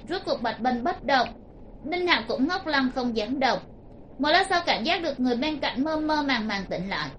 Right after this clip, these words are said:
Tựa hồ cũng phát hiện được chỗ đó bản thân có vấn đề. Rời khỏi chăn đi rửa sạch một chút. Đinh Hạo nghe thấy âm thanh dòng nước cọ rửa thật nhỏ, trong lòng bất ổn, dùng sức nhắm mắt lại giả bộ ngủ.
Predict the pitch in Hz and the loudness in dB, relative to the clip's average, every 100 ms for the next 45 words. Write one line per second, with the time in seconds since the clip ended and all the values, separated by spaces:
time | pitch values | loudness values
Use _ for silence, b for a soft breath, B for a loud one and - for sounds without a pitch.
0 | - - - - 320 302 277 240 269 381 | -16 -18 -20 0 6 6 6 2 0 2
1 | 381 330 233 226 - 226 247 240 254 262 | 2 2 2 2 2 0 2 2 2 -2
2 | 220 233 226 - 190 190 208 233 262 196 | 0 -2 -2 -2 -2 0 0 4 6 6
3 | 175 - - - - 233 302 277 262 247 | 2 -8 -18 -18 -6 4 8 8 8 4
4 | 156 202 285 269 254 247 254 226 - - | 2 0 0 2 4 2 2 2 0 -2
5 | 202 190 170 240 269 381 - - - - | -2 -2 -2 0 -2 -2 -6 -16 -16 -16
6 | - - 359 381 302 262 320 302 262 311 | -16 0 2 4 4 4 2 2 2 2
7 | 302 302 277 262 202 226 349 - - 185 | 0 0 0 2 0 0 -2 -2 -2 0
8 | 139 220 - 180 131 143 - - 330 311 | 0 0 -4 -6 -6 -8 -8 -4 -2 0
9 | 233 170 269 - 185 - 226 - - 262 | -2 -2 -4 -2 -2 -2 -4 -8 0 2
10 | 226 233 349 277 220 240 320 285 254 - | 2 0 -2 -2 0 0 -2 0 0 0
11 | - 180 127 170 196 175 160 175 | -2 -4 -2 -2 -4 -4 -4 -4